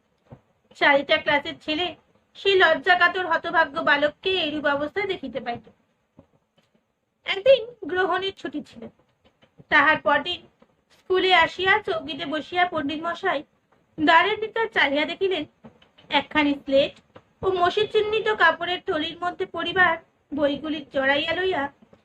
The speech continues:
অন্য দিনের চেয়ে সংকুচিত ভাবে আশু ক্লাসে প্রবেশ করিতেছে। শিবনাথ পণ্ডিত শুষ্ক হাস্য হাসিয়া কহিলেন, "এই যে গিন্নি আসছে।" তারপর পড়া শেষ হইলে ছুটির পূর্বে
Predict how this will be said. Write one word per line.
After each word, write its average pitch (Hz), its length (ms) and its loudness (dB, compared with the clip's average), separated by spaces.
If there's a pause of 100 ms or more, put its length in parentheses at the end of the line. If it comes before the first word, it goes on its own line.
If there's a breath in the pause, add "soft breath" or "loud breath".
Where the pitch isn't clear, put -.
(220)
অন্য 349 300 0
দিনের 453 340 -4
চেয়ে 466 160 -4
সংকুচিত 370 680 -4
ভাবে 330 340 -2
আশু 349 260 -4
ক্লাসে 277 320 -4
প্রবেশ 254 320 -10
করিতেছে। 247 440 -12 (1200)
শিবনাথ 339 580 2
পণ্ডিত 381 360 -2 (440)
শুষ্ক - 320 0
হাস্য 381 380 2
হাসিয়া 370 380 -4
কহিলেন, 359 400 -4 (340)
"এই 320 180 0
যে 370 140 -2
গিন্নি 349 360 -4
আসছে।" 254 560 -6 (1900)
তারপর 359 460 4 (200)
পড়া 320 280 6
শেষ 294 340 -6
হইলে 330 300 0
ছুটির 330 400 -6
পূর্বে 330 400 -4